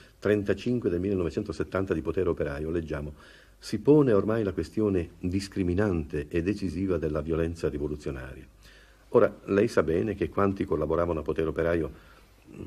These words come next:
si facevano un punto d'onore, per così dire, di assumersi in solido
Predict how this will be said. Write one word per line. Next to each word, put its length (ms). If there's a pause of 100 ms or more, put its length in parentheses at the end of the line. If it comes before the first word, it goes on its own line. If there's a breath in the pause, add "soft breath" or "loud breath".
(100)
si 160
facevano 320
un 220
punto 260
d'onore, 360
per 120
così 220
dire, 200
di 100
assumersi 640
in 140
solido 720